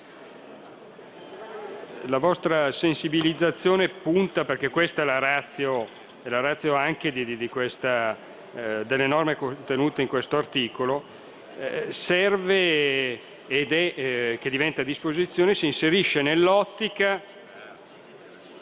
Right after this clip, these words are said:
nell'ottica generale del provvedimento, ossia quello di incentivare gli arrivi di minori, accoglierli, integrarli,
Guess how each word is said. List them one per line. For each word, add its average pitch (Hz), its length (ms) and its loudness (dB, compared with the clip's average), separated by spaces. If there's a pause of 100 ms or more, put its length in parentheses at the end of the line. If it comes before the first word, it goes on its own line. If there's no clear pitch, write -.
(500)
nell'ottica 160 540 2
generale 156 540 2
del 131 140 -6
provvedimento, 127 720 -2
ossia 208 680 2
quello 156 520 2
di 143 260 2
incentivare 160 800 0
gli 160 100 -2
arrivi 139 380 -2
di 139 80 -2
minori, 120 580 -2
accoglierli, 196 1040 2 (760)
integrarli, 156 1000 0